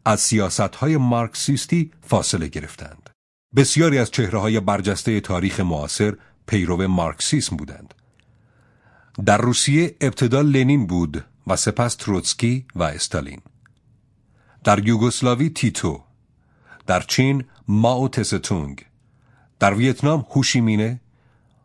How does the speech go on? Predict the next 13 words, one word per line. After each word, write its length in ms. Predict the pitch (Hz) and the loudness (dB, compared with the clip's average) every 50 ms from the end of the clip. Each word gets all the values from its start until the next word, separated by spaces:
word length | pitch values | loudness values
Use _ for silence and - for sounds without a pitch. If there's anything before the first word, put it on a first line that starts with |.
| _ _ - | _ _ -4
و 180 | 87 82 80 76 | -2 -2 0 0
در 160 | 80 92 101 | 0 0 -2
کوبا 520 | - - - 113 104 117 120 123 127 - - | 0 -2 -2 0 2 2 0 0 -2 -4 -8
فیدل 360 | - - 113 104 95 95 82 | -6 -4 -2 0 0 -2 -2
کاسترو. 640 | 80 - - 85 76 - - - - - 76 67 - _ _ _ _ _ _ _ - - - _ | -4 -4 -4 -4 -4 -6 -8 -12 -12 -12 -12 -12 -14 _ _ _ _ _ _ _ -20 -20 -8 _
اینها 340 | - 147 139 101 104 170 175 | 2 2 2 4 2 0 0
کسانی 440 | 170 - 151 123 - 147 147 139 131 | 0 0 0 0 0 2 2 2 2
بودند 320 | 110 110 101 104 98 90 | 0 0 0 0 0 -2
که 200 | - - 117 110 - - - - _ - 104 | -2 -4 -4 -4 -6 -12 -20 -16 _ -8 -2
جهان 540 | 92 - 135 131 107 90 117 135 143 139 131 | 2 2 2 2 2 2 0 2 2 2 2
را 200 | 117 131 127 127 | 0 2 0 0
دگرگون 540 | 120 110 113 95 92 87 85 82 85 85 76 | 0 0 0 0 0 -2 -4 -4 -4 -6 -4
ساختند. 600 | - - 90 - - - 73 67 - - - - | -4 -4 -4 -6 -6 -8 -12 -14 -14 -18 -20 -20